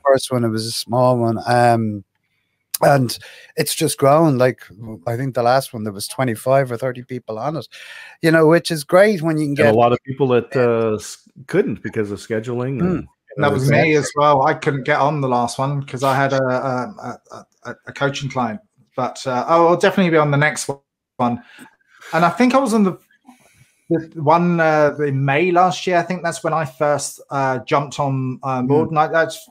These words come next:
Speaker 3: like, haven't looked back since. So something to look forward to as well, especially in these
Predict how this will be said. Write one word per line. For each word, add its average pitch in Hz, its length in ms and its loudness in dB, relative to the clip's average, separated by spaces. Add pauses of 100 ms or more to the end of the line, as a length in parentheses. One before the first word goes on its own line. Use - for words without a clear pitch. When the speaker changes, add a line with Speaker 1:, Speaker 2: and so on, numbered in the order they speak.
(120)
Speaker 3:
like, 151 160 -2
haven't 175 220 -2
looked 151 160 0
back 151 180 0
since. 170 280 -4
So 160 260 -2 (280)
something 262 400 0
to - 100 -4
look 190 220 0
forward 202 360 4
to 127 260 -2
as 113 180 -6
well, 131 240 2
especially 165 480 -4
in 151 120 -4
these 143 480 -4